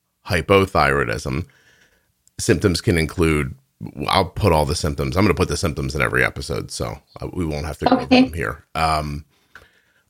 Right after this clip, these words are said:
Speaker 1: okay, so <laughs> I, I'm still, I'm very much more,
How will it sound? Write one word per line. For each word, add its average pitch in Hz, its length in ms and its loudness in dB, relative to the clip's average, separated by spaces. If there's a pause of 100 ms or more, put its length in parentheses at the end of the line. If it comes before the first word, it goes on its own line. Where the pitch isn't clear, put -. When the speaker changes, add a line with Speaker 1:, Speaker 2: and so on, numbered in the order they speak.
Speaker 1:
okay, 120 380 0
so 87 640 -2 (160)
<laughs> - 440 -10 (800)
I, 101 260 2 (220)
I'm 123 320 2
still, 101 640 0 (500)
I'm 127 200 2
very 139 260 4
much 127 300 -2
more, 107 180 -2